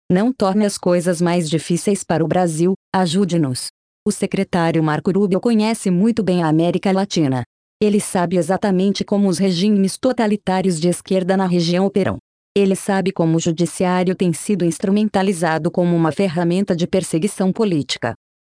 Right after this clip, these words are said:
Ele não vai cair na balela do regime sobre a independência de um judiciário capturado. "A escolha do presidente Donald Trump só torna as coisas mais difíceis para o regime de exceção. Um golpe de mestre", escreveu. Trump afirmou,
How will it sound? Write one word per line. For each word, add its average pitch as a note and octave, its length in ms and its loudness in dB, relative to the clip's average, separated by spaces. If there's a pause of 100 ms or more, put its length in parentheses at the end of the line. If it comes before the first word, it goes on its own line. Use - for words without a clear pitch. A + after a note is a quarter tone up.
Ele G3+ 200 2
não A3+ 180 4
vai G#3+ 140 0
cair D#3+ 340 2
na F3 140 2
balela E3+ 400 2
do E3+ 100 0
regime F#3+ 480 2
sobre F3 260 -2
a F3 60 0
independência D#3+ 800 0
de E3 100 -2
um G#3 100 2
judiciário F3+ 720 0
capturado. C#3 720 -2 (400)
"A F3+ 80 2
escolha F3+ 400 0
do E3+ 140 -2
presidente E3 600 0
Donald F3+ 460 0
Trump F3+ 380 -2
só F#3 200 -2
torna F3 420 2
as F#3+ 120 -4
coisas F3+ 420 0
mais E3+ 300 0
difíceis E3+ 540 -2
para F3 180 0
o - 20 0
regime F#3 400 2
de F3 100 0
exceção. C3+ 500 -2 (360)
Um G#3+ 160 2
golpe D3 380 0
de G3+ 140 0
mestre", G#3+ 540 0 (180)
escreveu. E3+ 720 -2 (400)
Trump F#3 240 0
afirmou, F3+ 500 0